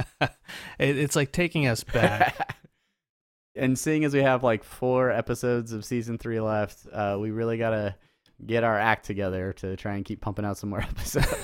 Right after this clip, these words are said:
Speaker 1: <laughs> Yeah, we are
Speaker 2: <laughs>
Speaker 1: fucked indeed. Uh, so our, our last review is by Die One Thousand Deaths. One K deaths? One kilogram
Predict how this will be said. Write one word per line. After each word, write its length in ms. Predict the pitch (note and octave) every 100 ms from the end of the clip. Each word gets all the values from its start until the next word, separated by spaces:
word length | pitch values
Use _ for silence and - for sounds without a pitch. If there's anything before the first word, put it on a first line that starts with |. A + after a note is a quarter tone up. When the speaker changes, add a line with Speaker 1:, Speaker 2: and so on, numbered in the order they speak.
| - D#3
Speaker 1:
<laughs> 260 | - D#3
Yeah, 440 | F3+ A2 D3 B2 G2 - -
we 200 | - B2+
are 460 | B2+ C3 C3+ C#3 C#3
Speaker 2:
<laughs> 0 |
Speaker 1:
fucked 520 | - - - A2 -
indeed. 340 | A2+ G#2+ G2+ F#2+ D#3 F3+ -
Uh, 320 | B2+ B2+ B2+
so 220 | - D#3+
our, 120 | D#3 D3+
our 180 | C3+
last 280 | C3+ C#3 D3
review 360 | D3+ C3+ D3 D#3
is 180 | C3+ B2
by 520 | - D3+ D#3 E3 D#3+
Die 240 | D#3 F3+ F#3
One 320 | F#3 F#3 F#3+
Thousand 480 | F#3 F#3+ F#3 G3 F#3
Deaths. 420 | G3+ A2+ - -
One 360 | C3 C#3 D3 -
K 260 | - B2+ C#3
deaths? 460 | D3+ A3 C4 -
One 180 | D#3 D#3+
kilogram 960 | - - D#3 A2 G2+ G2+ F#2+ F2+ F#2